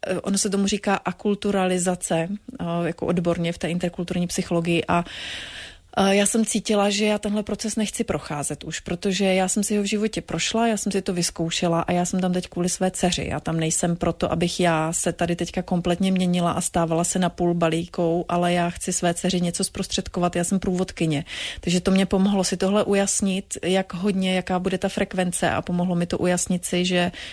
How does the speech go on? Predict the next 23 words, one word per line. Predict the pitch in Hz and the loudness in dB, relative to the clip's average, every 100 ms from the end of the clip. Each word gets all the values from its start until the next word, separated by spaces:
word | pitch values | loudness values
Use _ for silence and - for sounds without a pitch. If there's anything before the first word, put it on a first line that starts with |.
| - | -2
budeme | 190 190 185 180 180 180 | 2 4 4 2 0 -2
jako | 180 180 185 | -4 -2 0
hodně | 190 180 185 180 - | 0 0 0 0 0
i | 185 180 | 0 0
v | |
České | - 180 - 180 | -2 -2 0 0
republice | 175 185 180 175 190 | 0 0 0 0 0
a | |
já | 180 | 0
se | 175 175 | 0 -2
tady | 175 170 | -2 0
budu | 175 | 0
pěkně | 175 175 185 | 0 -2 -2
kotvit, | - 170 180 170 | -2 -2 -2 -4
protože | 175 180 | -2 0
já | 175 | 2
jsem | - 185 | 2 2
doma | 185 185 | 2 2
tady | - 185 160 | 2 2 2
a | - | -2
chci | - 165 | -4 -2
být | 180 - | -2 0
tady. | 180 165 | 0 2